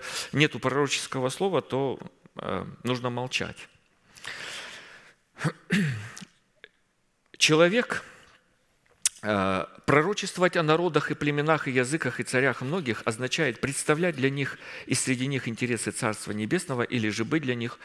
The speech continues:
руководящим светом. Человек, отказывающийся есть Песах Господа с горькими травами,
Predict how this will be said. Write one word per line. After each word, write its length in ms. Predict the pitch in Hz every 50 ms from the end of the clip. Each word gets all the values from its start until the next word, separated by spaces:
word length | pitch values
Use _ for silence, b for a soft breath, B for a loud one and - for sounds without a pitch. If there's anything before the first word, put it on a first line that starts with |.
| B B
руководящим 720 | - 110 104 - 98 98 101 98 120 127 127 - - 110 113
светом. 600 | - - - 98 95 87 85 - - 92 98 - B B B B B B B B B
Человек, 420 | - - 147 160 185 208 190 -
отказывающийся 920 | 160 - - 170 170 156 160 156 147 143 135 135 - - 120 123 - - 131
есть 300 | 131 147 139 - - -
Песах 420 | 139 127 - - 120 113 113 104
Господа 480 | - 151 185 175 - - 113 101 107 107
с 80 | 107
горькими 400 | 107 131 120 104 - 113 110 117
травами, 560 | 113 - 117 117 107 98 101 101 98 98 98